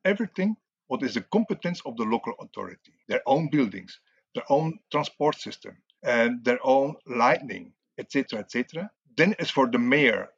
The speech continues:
or for the, the council of the town very easy also to say to his population, "I like to do this,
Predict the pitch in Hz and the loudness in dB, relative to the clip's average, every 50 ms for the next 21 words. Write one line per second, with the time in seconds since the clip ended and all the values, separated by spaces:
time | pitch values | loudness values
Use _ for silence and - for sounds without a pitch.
0 | _ _ _ _ _ - 123 120 - - 123 117 110 101 104 101 - 113 117 107 | _ _ _ _ _ 2 2 2 4 2 2 2 2 0 -4 -10 -10 -12 -14 -6
1 | - - 151 175 175 - 147 - 139 120 104 101 - - 127 117 113 110 107 101 | 0 2 2 2 0 -2 -6 -6 -6 -8 -10 -12 -4 0 2 2 2 0 -2 -4
2 | - 123 139 156 151 - 147 143 165 175 156 - 151 - 123 120 120 - - 110 | -2 0 0 0 -2 -4 -6 -6 -6 -6 -4 -4 -6 -4 -4 -4 -4 -4 -4 -6
3 | 98 - _ _ _ _ _ _ - 120 104 - 139 131 131 123 - - 120 110 | -8 -10 _ _ _ _ _ _ -12 -12 -6 -2 0 0 0 0 -2 -4 -6 -6
4 | 107 - _ _ _ _ - - 156 - - - 170 131 - 117 107 101 104 101 | -6 -8 _ _ _ _ -6 -6 -4 -4 -2 -4 -4 -4 -4 -6 -6 -6 -6 -6
5 | - - - 98 92 - _ _ - 139 143 175 180 - - 120 120 113 101 110 | -6 -8 -12 -14 -18 -20 _ _ -4 0 0 0 0 -2 -4 -4 -4 -4 -2 0
6 | 175 233 - - - | -2 -2 -2 -6 -14